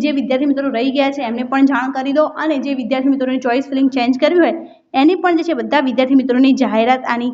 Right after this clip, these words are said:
કરી દેજો, જેથી જે છે એ વિદ્યાર્થી મિત્રો કન્ફર્મ રીતે એડમિશન લઈ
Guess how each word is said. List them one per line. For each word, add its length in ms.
કરી 220
દેજો, 200
જેથી 360
જે 60
છે 160
એ 100
વિદ્યાર્થી 320
મિત્રો 120
કન્ફર્મ 480
રીતે 180
એડમિશન 340
લઈ 120